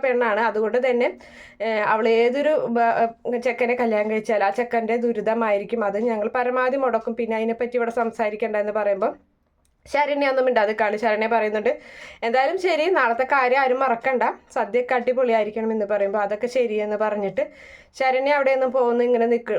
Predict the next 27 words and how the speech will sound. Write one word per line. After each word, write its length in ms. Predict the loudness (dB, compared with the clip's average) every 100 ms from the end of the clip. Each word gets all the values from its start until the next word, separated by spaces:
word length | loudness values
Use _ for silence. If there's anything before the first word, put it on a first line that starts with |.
| 0
മ-, 100 | 0 0
ഇങ്ങനെ 200 | 0 2
നീങ്ങി 200 | 2 4
നിന്നിട്ട് 240 | 2 2 0
മനസ്സിൽ 300 | 0 -2 0
ഇങ്ങനെ 200 | 0 2 0
ആലോചിക്കുന്നുണ്ട്, 540 | 0 0 0 0 0 -2 0
"നാളെ 260 | 0 0 -2
കാണിച്ചു 300 | -4 -2 0
തരാടാ 320 | 0 0 -2 -2
പെണ്ണിൻ്റെ 340 | -4 -2 -4 -2
ശക്തി 320 | -4 -4 -6 -4
എന്താണെന്ന്, 440 | -2 -2 0 0 -2 -6 -20 -14 -4
നാളെ 260 | -2 0 0
നീ 140 | 2 2
അറിയാൻ 280 | 4 2 2
പോകുന്നതേ 440 | 2 2 2 2 2 2
ഉള്ളൂ, 180 | 0 0 0
ഏ, 40 | 0 0 -2
നിൻ്റെ, 260 | -2 -4 -4 -4 -2
നിൻ്റെയൊക്കെ 360 | -2 -2 -4 -4
തോൽവി 320 | -2 -2 -2 -2
നാളെയാണെന്നൊക്കെ" 680 | 0 0 0 0 -2 -2 -4 -4
മനസ്സിൽ 340 | -4 -2 -4 -2
ഇങ്ങനെ 160 | -4 -6
തി-, 100 | -6
വിചാരിച്ചിട്ട് 560 | -4 0 -2 -2 -6